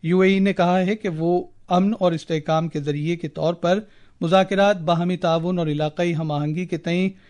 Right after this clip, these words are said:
عہد بستہ ہے۔ ایران کی طرف سے یو اے ای کے الزامات کے سلسلے میں اب تک کوئی بیان سامنے نہیں آیا ہے، تاہم ایران نے انتباہ دیا ہے کہ آبنائے ہرمز تب تک نہیں کھولا جائے گا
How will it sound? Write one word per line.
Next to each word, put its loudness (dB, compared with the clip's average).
عہد 0
بستہ -4
ہے۔ 0
ایران 4
کی -4
طرف -4
سے 0
یو -2
اے 2
ای 0
کے -4
الزامات -2
کے -6
سلسلے -6
میں -2
اب -6
تک -8
کوئی -2
بیان -2
سامنے -4
نہیں 0
آیا 0
ہے، -2
تاہم 2
ایران 0
نے -2
انتباہ -2
دیا -2
ہے -2
کہ -2
آبنائے 2
ہرمز 0
تب -6
تک -2
نہیں -2
کھولا -2
جائے -2
گا 2